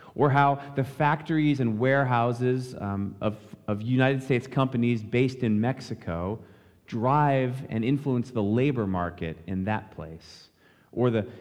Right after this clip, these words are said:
immigration patterns of people in Latin America. Or the impact of housing prices on one side of the border or the other. Justice issues cause us to, to gain a, a larger scope, a bigger understanding. One way to,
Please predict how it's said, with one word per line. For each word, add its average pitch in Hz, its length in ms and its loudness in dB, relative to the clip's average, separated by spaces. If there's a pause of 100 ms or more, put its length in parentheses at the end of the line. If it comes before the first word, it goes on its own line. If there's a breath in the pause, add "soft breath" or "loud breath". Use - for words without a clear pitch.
(120)
immigration 135 640 2
patterns 95 560 -2
of 98 120 -8
people 113 380 -2
in 104 140 0
Latin 107 240 -2
America. 98 760 -2 (460 soft breath)
Or 135 140 4
the 120 180 -2
impact 127 560 0
of 107 80 -4
housing 120 560 -2
prices 87 720 -6
on 92 240 -6
one 123 220 2
side 107 200 -2
of 98 80 -4
the 95 60 -4
border 92 600 -6 (140)
or 98 120 -10
the 95 180 -12
other. 82 440 -6 (340 loud breath)
Justice 139 560 -2
issues 117 400 -4
cause 120 420 0
us 110 140 -2
to, 107 160 -2
to - 240 -10
gain 117 380 2
a, 92 280 -6
a - 20 0
larger 104 440 -2
scope, 92 460 -4
a 85 60 -6
bigger 120 520 -2
understanding. 95 840 -8 (1900 soft breath)
One 175 260 6
way 160 160 4
to, 131 220 -2